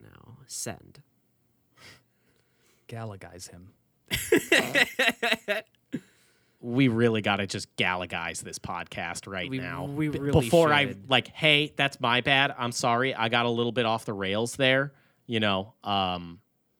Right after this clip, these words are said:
Speaker 3: but now it is my, my life's mission to destroy Tay.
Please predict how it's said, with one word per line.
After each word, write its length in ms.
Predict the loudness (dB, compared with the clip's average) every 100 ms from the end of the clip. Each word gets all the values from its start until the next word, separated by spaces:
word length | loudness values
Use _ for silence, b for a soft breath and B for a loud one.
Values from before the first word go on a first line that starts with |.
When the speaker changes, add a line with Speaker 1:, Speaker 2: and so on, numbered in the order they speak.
| _ _ _ _ _
Speaker 3:
but 320 | -10 -6 -6 -2
now 360 | 0 0 -2 -4
it 120 | -6
is 180 | -6 -6
my, 300 | -6 -6 -10
my 180 | -12 -10
life's 340 | -8 -8 -10 -10
mission 480 | -10 -10 -10 -14 -20 _ _ _ _ _ _ _ _ _ _ _ -16
to 100 | -12
destroy 720 | -6 -4 -6 -6 -8 -8 -8
Tay. 440 | -12 -12 -14 -18